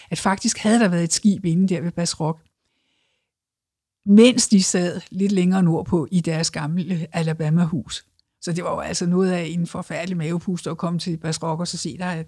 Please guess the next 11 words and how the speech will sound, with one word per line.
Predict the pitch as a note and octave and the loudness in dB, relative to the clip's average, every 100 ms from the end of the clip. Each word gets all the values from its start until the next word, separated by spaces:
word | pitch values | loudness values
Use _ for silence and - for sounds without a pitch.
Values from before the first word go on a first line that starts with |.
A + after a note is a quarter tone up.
| F3+ | -12
<laughs> | - - - | -14 -14 -8
har | - | -2
været | G3 G3 | 2 2
et | F#3+ | 2
skib | - F#3+ F3 | 4 4 4
inde, | D3+ E3 F#3 - - | 4 4 2 -4 -12
ganske | - F3+ F3+ - | -2 2 2 2
tæt | D#3+ - D#3+ | 0 0 0
på | - D3+ | 0 -2
dem, | F3 | -2
ikke? | E3+ F#3 | -4 -4